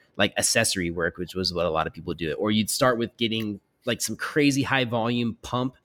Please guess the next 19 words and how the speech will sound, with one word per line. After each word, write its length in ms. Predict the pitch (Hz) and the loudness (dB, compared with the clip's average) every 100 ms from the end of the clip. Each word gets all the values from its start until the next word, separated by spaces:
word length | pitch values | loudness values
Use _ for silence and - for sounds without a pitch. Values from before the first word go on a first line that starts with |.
| _ - _ _ _ | _ -20 _ _ _
for, 160 | 139 | 2
like, 180 | 117 104 | 4 2
a 40 | |
pre-fatigue, 840 | - - 139 - 110 135 131 131 139 - - _ | 0 2 4 2 2 6 6 4 -4 -16 -20 _
and 120 | 117 | 2
then 120 | 123 | 2
you'd 140 | 113 101 | 0 2
go 200 | 123 123 | 2 4
into 220 | 123 123 | 0 -2
your 140 | 120 | -2
compound 420 | 107 131 117 123 117 | -2 -2 0 -2 -2
movements, 340 | 120 120 113 | -2 -4 -4
and 120 | 113 | -4
you'd 140 | 123 123 | -4 -2
go 120 | 117 | -2
back 300 | 104 107 120 | 4 2 4
into 140 | 120 | 0
isolated 480 | 98 117 120 117 117 | 2 2 2 2 2
movements. 520 | 113 110 117 117 - | 0 0 -2 -2 -6